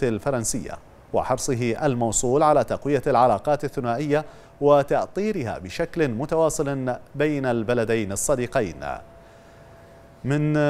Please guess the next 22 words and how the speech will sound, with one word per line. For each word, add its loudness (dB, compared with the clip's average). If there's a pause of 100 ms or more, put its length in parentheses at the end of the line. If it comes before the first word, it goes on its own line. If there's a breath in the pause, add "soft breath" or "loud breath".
(100)
جانبه، 0
أعرب 4
سفير -2
الجمهورية -2
الفرنسية -2
عن -6
تقديره 0
لمملكة -2
البحرين -2
وحرص -2
قيادتها 0
على 4
تقوية -2
العلاقات 0
مع -2
فرنسا -4
وزيادة 0
حجم -4
التعاون -2
في -6
مختلف -2
المجالات. -4